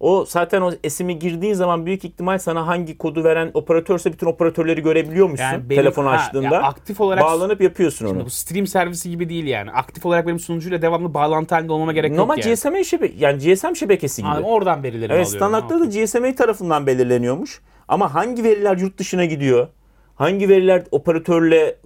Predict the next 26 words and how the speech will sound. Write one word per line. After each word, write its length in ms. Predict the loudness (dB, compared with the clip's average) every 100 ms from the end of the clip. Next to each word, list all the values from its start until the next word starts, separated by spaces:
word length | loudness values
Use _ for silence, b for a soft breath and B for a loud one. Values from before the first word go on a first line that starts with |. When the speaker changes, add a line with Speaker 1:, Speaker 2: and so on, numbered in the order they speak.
| -2
Speaker 1:
telefon 340 | 0 0 -2
üreticisi 420 | -4 -6 -6 0
arasında? 380 | 2 2 -4 -4
Bunlar 240 | -2 0
hakkında 280 | 0 0 -4
hiçbir 180 | -4 -10
fikrim 320 | -14 -10 -2
yok 180 | -2 -2
benim 240 | -4 -4
de. 60 | -4
Yani 200 | -4 -2
ben 100 | 0
olarak, 360 | 2 0 0 0
genel 180 | 2
olarak 240 | 2 0 -2
okuduğumda 440 | -6 -2 0 0
ve 60 | 2
araştırdığımda 440 | 0 -2 -6 -8
teknolojiyi, 520 | -6 -6 -6 -6 -6
bu 100 | -2
veriyi 200 | -2 -2
de 80 | -2
bulamadım. 380 | 0 2 2 0
Hani 140 | -6
hangi 300 | -2 -4 0
veri, 260 | 2 2 0